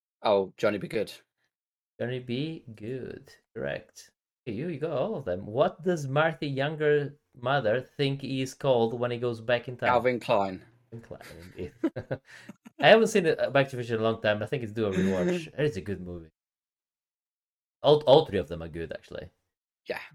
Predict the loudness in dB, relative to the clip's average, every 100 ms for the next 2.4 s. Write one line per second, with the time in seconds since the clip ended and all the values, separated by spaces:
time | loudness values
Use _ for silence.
0 | _ _ _ _ _ -4 4 6 6 6
1 | 6 6 6 2 0 6 6 6 2 2
2 | 4 6 6